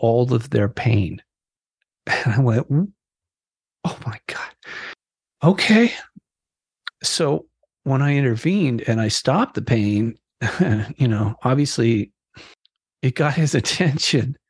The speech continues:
You know, it was like, uh, I'm sure it was a huge relief, not only for the family and the boy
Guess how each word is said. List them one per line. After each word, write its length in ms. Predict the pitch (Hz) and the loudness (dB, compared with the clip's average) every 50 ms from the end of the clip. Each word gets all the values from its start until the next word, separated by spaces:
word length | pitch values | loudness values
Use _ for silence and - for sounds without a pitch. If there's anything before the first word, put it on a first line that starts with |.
| _ _ _ _ _ _ _ _ _ | _ _ _ _ _ _ _ _ _
You 120 | 117 113 | -2 0
know, 180 | 107 107 110 120 | 0 2 0 0
it 100 | 123 - | 0 2
was 160 | 113 123 120 | 0 0 0
like, 200 | 117 110 110 - - | -2 -4 -4 -2 -2
uh, 200 | 107 92 80 - - _ _ _ _ _ _ _ _ | -2 -2 -2 -6 -12 _ _ _ _ _ _ _ _
I'm 120 | 120 113 | 0 0
sure 180 | 110 - 151 147 | 0 2 2 2
it 60 | 143 | 2
was 120 | 143 131 117 | 2 2 0
a 60 | 107 | 2
huge 260 | 107 147 143 135 127 | 2 0 0 0 0
relief, 420 | 131 120 123 139 139 143 139 - | 0 2 2 2 2 0 0 0
not 160 | 139 120 120 131 | 0 0 2 2
only 160 | 127 127 127 | 2 2 2
for 120 | - - 123 | 2 2 0
the 80 | 110 | 0
family 400 | - - 127 127 131 131 131 120 | 0 0 0 2 2 2 2 2
and 100 | 117 110 | 4 2
the 60 | 110 | 2
boy 480 | 107 107 143 143 151 147 120 107 110 | 0 0 0 2 2 0 0 0 -2